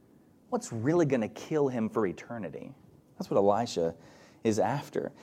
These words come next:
And if Elisha had come out, done the song and dance, and waved his hand, and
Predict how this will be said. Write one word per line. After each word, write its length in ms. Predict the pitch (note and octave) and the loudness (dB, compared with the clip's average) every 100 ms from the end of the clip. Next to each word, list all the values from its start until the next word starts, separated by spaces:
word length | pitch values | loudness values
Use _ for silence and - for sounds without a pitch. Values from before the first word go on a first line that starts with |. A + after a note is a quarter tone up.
| - | -12
And 240 | - D3+ F3+ | -6 -6 -4
if 160 | F#3 | 0
Elisha 460 | F#3+ D#3+ G3 C4 C4 | 2 2 0 -2 2
had 220 | A3 D3+ | 4 2
come 260 | - F3+ F3 | -2 0 2
out, 220 | F3+ C3 | 2 4
done 240 | C#3 E3+ | 4 4
the 80 | E3 | 2
song 400 | C#3+ D#3 D#3 E3 | 2 4 4 2
and 100 | C#3 | 2
dance, 320 | C#3 D3 D3+ | 2 2 0
and 100 | B2+ | 0
waved 280 | A#2+ C#3+ D#3 | -2 -2 -4
his 100 | B2+ | -4
hand, 320 | C3+ C#3 D3 | -2 0 0
and 100 | B2 | -2